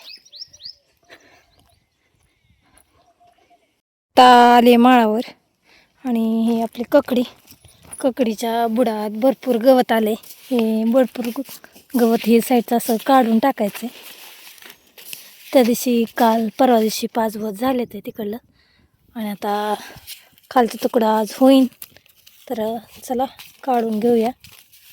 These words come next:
आज आम्ही तिघीजणी आहे, आत्या, वर्षा आणि मी.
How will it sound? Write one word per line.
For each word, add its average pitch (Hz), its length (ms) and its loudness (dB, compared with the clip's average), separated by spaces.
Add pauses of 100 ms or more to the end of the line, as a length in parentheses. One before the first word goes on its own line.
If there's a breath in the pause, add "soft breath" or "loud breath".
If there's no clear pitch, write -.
(560)
आज 220 120 -2
आम्ही 214 300 0 (800 soft breath)
तिघीजणी 247 500 2
आहे, 247 220 -6 (1300)
आत्या, 220 460 2
वर्षा 214 580 2 (100)
आणि 220 260 4
मी. 233 220 8